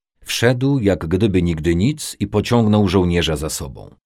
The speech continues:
Za biurkiem siedział pochylony Abraham Lincoln, a obok niego stał sekretarz stanu.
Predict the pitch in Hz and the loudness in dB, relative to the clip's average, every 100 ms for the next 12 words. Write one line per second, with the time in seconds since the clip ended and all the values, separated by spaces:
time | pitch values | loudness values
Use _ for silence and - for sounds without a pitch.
0 | _ - 87 78 101 147 147 151 135 110 | _ -6 -2 0 0 0 -2 -4 -2 -4
1 | 101 110 98 - 85 - 85 90 92 87 | 0 0 0 -2 -4 -2 0 0 0 -2
2 | 87 90 - 80 78 87 85 - 80 78 | -2 -6 -6 -6 -2 0 -2 -2 -2 0
3 | 80 80 73 69 65 69 69 _ - 76 | 0 -2 -4 -10 -8 -10 -12 _ -10 -2
4 | 113 151 101 101 101 107 - 90 90 - | 2 2 2 0 0 -2 -2 -4 -4 -2
5 | 85 69 76 71 69 - - 67 53 | -4 -2 -6 -6 -12 -12 -12 -12 -14